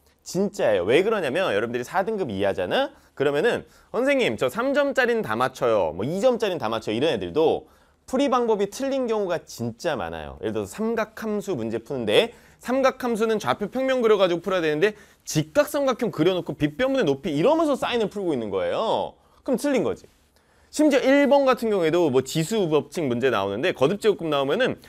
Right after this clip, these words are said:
지수로 바꿔가지고 지수 법칙 이용해서 풀어야 되는데 이상하게 푸는 거야. 그리고 요즘은 삼 점짜리 문항 중에서도 여러분들 이 수업을 한번 쫙 듣는데 이거 다 듣는데 이거 얼마나 걸리겠니? 이거 진짜 한 삼 일 정도면 다 들을 수 있거든. 왜냐면은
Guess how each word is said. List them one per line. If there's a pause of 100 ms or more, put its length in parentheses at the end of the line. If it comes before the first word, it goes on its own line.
지수로
바꿔가지고
지수
법칙
이용해서
풀어야
되는데 (220)
이상하게
푸는
거야. (340)
그리고
요즘은 (400)
삼
점짜리
문항
중에서도 (1120)
여러분들
이
수업을
한번 (180)
쫙
듣는데
이거
다
듣는데
이거
얼마나
걸리겠니? (160)
이거
진짜
한
삼
일
정도면
다
들을
수
있거든.
왜냐면은